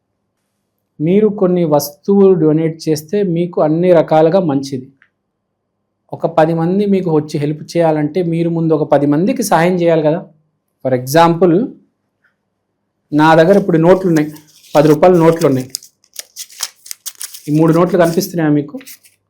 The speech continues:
ఈ నోట్లు నేను నా పాకెట్లోనే పెట్టుకున్నా, జీవితాంతం బయటికి తీయలేదు. ఏమవుతుంది? అవి అలానే ఉంటాయి.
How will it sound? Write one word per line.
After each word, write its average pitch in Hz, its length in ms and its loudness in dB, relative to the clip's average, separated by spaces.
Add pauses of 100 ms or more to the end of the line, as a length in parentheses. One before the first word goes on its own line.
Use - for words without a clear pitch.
(680)
ఈ 208 120 4
నోట్లు 240 320 4
నేను 220 260 2
నా 196 100 2
పాకెట్లోనే 220 640 2
పెట్టుకున్నా, 175 540 -2 (760)
జీవితాంతం 202 640 4
బయటికి 196 300 4
తీయలేదు. 143 400 4 (360)
ఏమవుతుంది? 269 520 6 (920)
అవి 277 120 6
అలానే 269 400 6
ఉంటాయి. 254 420 2